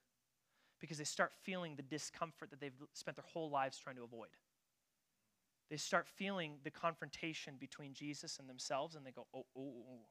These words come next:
uh-uh." Or they start hitting a point of disillusionment with God. "Why would he show up for me? He's not showing up. He doesn't love me. This guy, Nick, is nuts."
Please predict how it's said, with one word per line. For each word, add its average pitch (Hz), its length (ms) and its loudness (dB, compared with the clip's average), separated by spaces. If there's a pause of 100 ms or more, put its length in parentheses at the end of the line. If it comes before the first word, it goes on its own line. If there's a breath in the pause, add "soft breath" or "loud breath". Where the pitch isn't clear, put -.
uh-uh." 120 240 -10 (1500)
Or 180 120 12
they 170 100 6
start - 420 8
hitting 185 280 0
a 147 40 4
point - 300 0
of 135 140 -10
disillusionment 143 1000 0
with 135 160 -6
God. 127 280 -2 (360)
"Why 139 140 6
would 156 80 4
he 147 60 0
show - 180 2
up - 140 2
for 127 80 -16
me? 135 200 -14 (1160)
He's 151 140 0
not 127 140 -4
showing 143 240 -4
up. 139 140 -4 (720)
He 156 60 0
doesn't 135 180 0
love 135 140 -2
me. 151 260 -8
This 160 140 -8
guy, 156 180 6
Nick, 160 200 -2
is 160 100 -8
nuts." - 340 -2